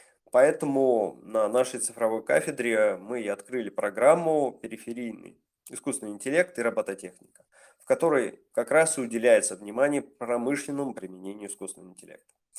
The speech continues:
В ней рассматриваются вопросы, связанные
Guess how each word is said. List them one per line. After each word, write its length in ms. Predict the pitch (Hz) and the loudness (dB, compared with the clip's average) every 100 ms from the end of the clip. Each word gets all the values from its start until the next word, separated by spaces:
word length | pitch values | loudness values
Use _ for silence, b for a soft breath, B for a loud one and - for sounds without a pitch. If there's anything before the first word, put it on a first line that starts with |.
| B B - | B B -8
В 60 | 131 | 0
ней 400 | 156 120 - _ | 2 2 -2 _
рассматриваются 640 | 113 113 123 107 92 - 104 | -8 2 4 2 0 -6 -2
вопросы, 480 | - 190 196 - | 2 4 4 2
связанные 540 | 117 113 101 87 - | 0 0 0 -2 -14